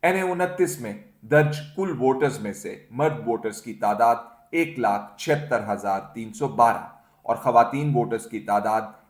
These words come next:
एक लाख बयालीस हजार चार सौ बासठ है। साल दो हज़ार अठारह के इंतखाबात में जब ये इंतखाबी हलका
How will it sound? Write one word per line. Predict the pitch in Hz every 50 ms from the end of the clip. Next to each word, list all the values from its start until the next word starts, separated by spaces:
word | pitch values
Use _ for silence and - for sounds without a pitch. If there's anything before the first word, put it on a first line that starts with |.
| _ _ 151
एक | 160 156 147 147
लाख | 120 113 107 107 107 - - - - 107
बयालीस | 127 131 123 120 117 110 - -
हजार | 117 98 - 110 101 104 104 104 - - _ _
चार | 127 110 110
सौ | - - 151 143 127
बासठ | 117 120 113 110 - - 90 76 - -
है। | 87 87 90 95 _ _ _ _ _ _ _ _ _
साल | - 190 180 196 202
दो | 208 202 208 196
हज़ार | 196 196 190 196 190 185
अठारह | 175 165 180 170 175 180 185 180
के | - 170
इंतखाबात | 156 147 147 139 131 - 135 120 117 120 120 139 143 - - 123
में | 123 120 - - _ _ _ -
जब | 170 165 147 147
ये | 170 156
इंतखाबी | 147 147 147 139 123 - 135 131 139 147 147 131
हलका | 120 120 139 135 - 120 92